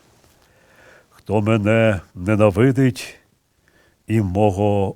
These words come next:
Отця той ненавидить. Коли б я серед них не вчинив був тих діл,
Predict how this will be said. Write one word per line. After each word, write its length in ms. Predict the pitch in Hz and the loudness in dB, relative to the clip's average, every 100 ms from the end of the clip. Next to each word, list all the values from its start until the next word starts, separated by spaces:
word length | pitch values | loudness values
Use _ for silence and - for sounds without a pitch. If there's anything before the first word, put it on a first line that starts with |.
| - | -8
Отця 600 | 107 104 - - 92 82 - _ - | -8 -8 -10 -6 -4 -6 -10 _ -14
той 320 | 87 85 80 - - | -10 -8 -10 -16 -18
ненавидить. 840 | 82 82 80 73 76 - _ _ _ _ _ _ _ _ - - - - | -12 -10 -10 -12 -16 -18 _ _ _ _ _ _ _ _ -20 -20 -20 -4
Коли 240 | 117 147 | 2 4
б 80 | 151 | 6
я 140 | 170 | 6
серед 360 | 151 156 156 107 | 6 4 4 2
них 320 | 110 160 - | 2 2 2
не 160 | 113 147 | 2 2
вчинив 480 | 131 139 139 180 147 | 2 0 4 4 4
був 240 | 160 151 | 4 4
тих 260 | 156 143 110 | 4 2 2
діл, 400 | 135 190 117 | 4 4 4